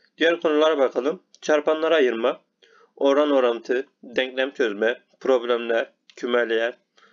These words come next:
kartezyen çarpım, mantık, fonksiyonlar, polinomlar,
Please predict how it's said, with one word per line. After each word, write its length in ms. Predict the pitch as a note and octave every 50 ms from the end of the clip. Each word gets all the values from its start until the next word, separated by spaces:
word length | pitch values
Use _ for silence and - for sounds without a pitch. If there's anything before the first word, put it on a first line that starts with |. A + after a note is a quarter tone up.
| _ _ _ _ _
kartezyen 600 | - C#3+ C3 B2+ - - D3 C3+ C3 D3+ D#3 D3
çarpım, 480 | - C#3 A#2 A2 - - C3+ C3+ C#3 - _ _ _
mantık, 680 | C3 B2 B2 B2 A#2 A#2+ - - A#2 A2 - - - _ _ _ _
fonksiyonlar, 800 | - C#3 B2+ A#2 A#2 - - C3+ B2 A#2+ B2 B2 A#2 A2 A2+ - _ _ _ _
polinomlar, 680 | - C#3 B2+ A#2+ B2 B2 B2 A#2+ A#2 A2+ A#2 B2 D3